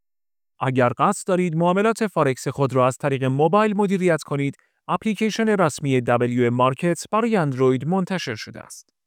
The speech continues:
این بروکر در گزارش‌های تحلیلی منتشر شده در رسانه‌های اقتصادی به عنوان بهترین بروکر فارکس در دنیا برای ایرانیان معرفی شد و اکنون نسخه رسمی اپلیکیشن اندروید آن نیز در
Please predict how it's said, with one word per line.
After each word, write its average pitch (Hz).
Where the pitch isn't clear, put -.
این 131
بروکر 147
در 165
گزارش‌های 196
تحلیلی 135
منتشر 135
شده 190
در 190
رسانه‌های 151
اقتصادی 190
به 247
عنوان 175
بهترین 170
بروکر 160
فارکس 127
در 135
دنیا 185
برای 175
ایرانیان 127
معرفی 156
شد -
و 123
اکنون 135
نسخه 127
رسمی 131
اپلیکیشن 175
اندروید 131
آن 123
نیز 123
در 131